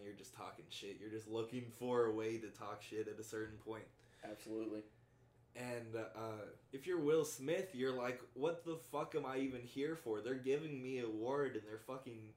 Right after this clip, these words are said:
Speaker 1: here talking shit about me,
Speaker 2: I
Speaker 1: making money, laughing about me. Fuck that. I'm
Speaker 2: True.
Speaker 1: gonna slap you in the face." But
Speaker 2: True.
Speaker 1: Twitter was undefeated during this. So <laughs> one person said, "To those saying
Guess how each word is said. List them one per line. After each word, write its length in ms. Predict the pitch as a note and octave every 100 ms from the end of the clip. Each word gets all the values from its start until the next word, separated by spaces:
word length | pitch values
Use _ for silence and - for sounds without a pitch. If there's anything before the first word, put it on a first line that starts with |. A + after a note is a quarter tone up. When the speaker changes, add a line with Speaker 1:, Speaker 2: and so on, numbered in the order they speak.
| -
Speaker 1:
here 380 | - B2+ C3 B2+
talking 420 | - B2 C3 A2
shit 300 | - - A#2
about 400 | C#3 B2 C3 B2+
me, 200 | B2 B2 - -
Speaker 2:
I 220 | - C#3+ E3+
Speaker 1:
making 280 | - C3
money, 260 | A#2 C3+ C3
laughing 540 | A2 A2 B2+ C#3 B2+
about 400 | A#2 A2 A2+ A#2
me. 200 | A2+ C#3 D3+ -
Fuck 280 | D#3 G3+ -
that. 260 | A2 F2+ - - - - -
I'm 60 | C3
Speaker 2:
True. 100 | -
Speaker 1:
gonna 100 | C3+
slap 400 | A#2 - B2+ C3+
you 120 | C3+ C3
in 80 |
the 80 | B2
face." 380 | A#2+ C#3 B2+ A#2+ A2
But 140 | G#2+ G#2+
Speaker 2:
True. 260 | A#2 G#2+ G#2+ - - -
Speaker 1:
Twitter 500 | - D#3 G3+ G3 F#3 -
was 260 | - B2+ B2 -
undefeated 680 | A#2 B2+ A#2+ A2 - A#2 G#2+ G#2+ - -
during 320 | G#2 G#2 G#2 G2 G2+
this. 200 | - - - -
So 540 | - - A#2 A#2 A2 - - -
<laughs> 320 | - - -
one 220 | C#3 D#3 D3
person 500 | D#3+ C3+ - A#2+ A#2+
said, 300 | - - G2+ - - - - -
"To 100 | -
those 400 | A2 A#2+ C#3+ C3+
saying 460 | - B2 B2 A#2 A2